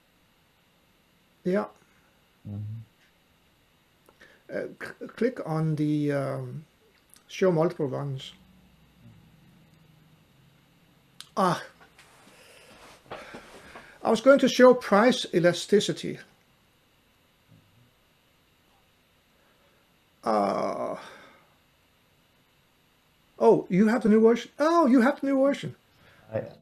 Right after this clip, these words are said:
Speaker 1: Fantastic.
Speaker 2: I, I did my homework, Billy.
Speaker 1: Oh, fantastic. Uh, now, as explanation here, uh, this weekend here, preparing for it, it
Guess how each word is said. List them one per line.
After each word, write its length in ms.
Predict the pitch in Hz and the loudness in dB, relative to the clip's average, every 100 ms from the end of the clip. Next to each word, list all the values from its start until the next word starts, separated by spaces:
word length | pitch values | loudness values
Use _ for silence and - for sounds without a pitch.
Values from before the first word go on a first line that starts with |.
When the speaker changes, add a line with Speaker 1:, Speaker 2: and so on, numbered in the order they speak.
| - | -8
Speaker 1:
Fantastic. 680 | 233 254 262 117 120 - _ _ | -4 -2 -2 -2 -4 -8 _ _
Speaker 2:
I, 100 | 131 | 0
I 60 | 127 | 2
did 160 | 139 | 4
my 140 | 131 127 | 4 4
homework, 400 | 117 143 113 92 | 2 0 -2 -4
Billy. 240 | 95 101 110 _ _ _ _ _ _ _ - | -8 -10 -14 _ _ _ _ _ _ _ -12
Speaker 1:
Oh, 180 | 269 277 | -6 -4
fantastic. 680 | 233 185 208 180 - - _ _ - - - | -2 -2 -4 -6 -10 -16 _ _ -20 -20 -8
Uh, 440 | - 165 165 160 247 | -2 2 2 2 0
now, 300 | - 170 170 | 2 6 6
as 280 | - 185 180 | 6 4 4
explanation 680 | 202 - 170 160 165 - 151 | 0 2 2 2 0 -2 -4
here, 340 | 147 143 131 - - - - 466 | -2 -2 -6 -14 -20 -20 -14 -4
uh, 440 | 160 156 151 151 - - - _ _ _ - | 0 2 2 0 -4 -10 -20 _ _ _ 0
this 400 | 190 190 - - - | 2 2 -2 -14 -2
weekend 460 | 170 185 185 151 | 4 4 4 0
here, 340 | 143 151 147 131 - - _ | 0 0 0 -2 -10 -20 _
preparing 500 | 160 143 160 156 143 | -8 -2 -2 0 -4
for 320 | 131 151 139 | -6 -6 -6
it, 200 | 131 - - _ _ _ _ _ _ - _ _ - - - - 151 _ _ | -6 -12 -20 _ _ _ _ _ _ -20 _ _ -20 -20 -20 -20 -20 _ _
it 100 | - | -20